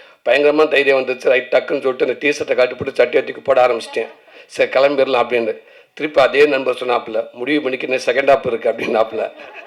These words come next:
"இல்ல, வாங்க போயிடலாங்க" அப்படின்னு சொல்லிட்டு வந்து, அந்த இன்டர்வல் பிளாக்கே நம்மளை காப்பாத்திடுவாங்க, திட்ட மாட்டாங்க, வாங்கன்ட்டு வந்துட்டேன். இங்க வந்து நின்னா அவர் உள்ள போயிட்டு, "அவர் இங்க உட்காந்துருக்காப்புல, நீ இங்க வந்துருனாப்புல."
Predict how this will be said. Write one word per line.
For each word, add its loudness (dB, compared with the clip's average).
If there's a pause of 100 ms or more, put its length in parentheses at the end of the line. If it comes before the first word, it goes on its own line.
(560)
"இல்ல, -2
வாங்க 0
போயிடலாங்க" 2
அப்படின்னு -8
சொல்லிட்டு -4
வந்து, -4
அந்த -6
இன்டர்வல் 2
பிளாக்கே 4
நம்மளை 0
காப்பாத்திடுவாங்க, 0
திட்ட 0
மாட்டாங்க, 4 (280)
வாங்கன்ட்டு 2
வந்துட்டேன். -6
இங்க -6
வந்து -2
நின்னா 0 (320)
அவர் 0
உள்ள 0
போயிட்டு, -4 (720)
"அவர் -6
இங்க -2
உட்காந்துருக்காப்புல, -2
நீ -2
இங்க 2
வந்துருனாப்புல." 0